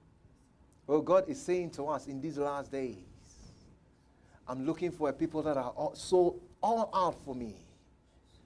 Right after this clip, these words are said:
that go all out for me. Are you one of them? Jesus gives you the si-,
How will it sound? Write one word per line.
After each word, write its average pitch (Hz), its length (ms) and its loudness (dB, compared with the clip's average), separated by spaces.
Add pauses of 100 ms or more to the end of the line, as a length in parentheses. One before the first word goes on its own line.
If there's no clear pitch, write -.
that 165 180 -2
go 185 220 6
all 220 400 6
out - 440 -4 (1300)
for - 240 6
me. 107 460 0 (1700)
Are 107 100 -6
you 117 180 0
one 110 200 0
of 104 100 -4
them? 95 240 -4 (3500)
Jesus 135 440 4
gives 180 300 2
you 175 100 6
the 147 140 6
si-, 151 140 4